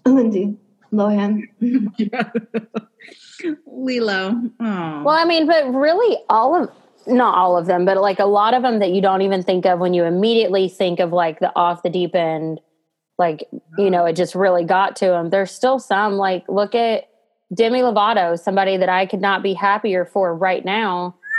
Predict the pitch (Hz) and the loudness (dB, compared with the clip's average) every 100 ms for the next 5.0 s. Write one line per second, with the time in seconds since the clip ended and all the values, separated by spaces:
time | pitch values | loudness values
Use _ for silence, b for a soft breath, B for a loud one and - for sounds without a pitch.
0 | 906 - 330 - 320 330 311 302 339 359 | -6 -8 -8 -6 -4 -2 -2 -2 -2 -2
1 | 330 262 214 277 254 302 320 277 254 277 | -2 -2 0 0 2 0 0 0 -2 -2
2 | 262 294 294 277 - - 240 240 254 262 | -4 -2 -2 -2 -8 -2 0 2 0 0
3 | 220 190 196 240 262 247 220 - - 302 | -2 -2 -2 -2 -4 -2 -2 -2 -6 0
4 | 392 494 427 - - 220 208 196 185 180 | 0 0 -2 -4 -4 -2 0 0 -2 -4